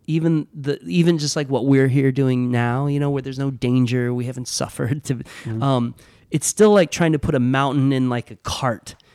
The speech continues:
Speaker 1: and drag your cart around. You know, real life is the mountain and your little story is this little cart. So now imagine all these people have looked you in the eye. They've told you about the worst thing that's happened to them, their death of their children, the loss of everything they own.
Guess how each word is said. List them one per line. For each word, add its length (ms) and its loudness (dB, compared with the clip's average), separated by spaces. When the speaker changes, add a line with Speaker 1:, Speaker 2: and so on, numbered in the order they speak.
Speaker 1:
and 140 -2
drag 280 2
your 100 -4
cart 280 -2
around. 340 -4
You 60 0
know, 100 0
real 240 0
life 300 -2
is 120 -10
the 100 -8
mountain 400 -4
and 120 -6
your 100 -10
little 160 -12
story 480 -6
is 120 -8
this 140 -10
little 160 -8
cart. 360 -12
So 140 -4
now 300 4
imagine 720 0
all 280 0
these 220 -6
people 380 -8
have 180 -10
looked 320 -6
you 140 -4
in 80 0
the 160 -2
eye. 460 -8
They've 160 -4
told 300 -2
you 180 -4
about 300 -6
the 80 -14
worst 680 -6
thing 240 0
that's 160 -8
happened 360 -6
to 40 -4
them, 200 -4
their 100 -10
death 260 -20
of 60 -20
their 160 -18
children, 500 -14
the 100 -14
loss 300 -6
of 100 -8
everything 380 -16
they 160 -16
own. 480 -16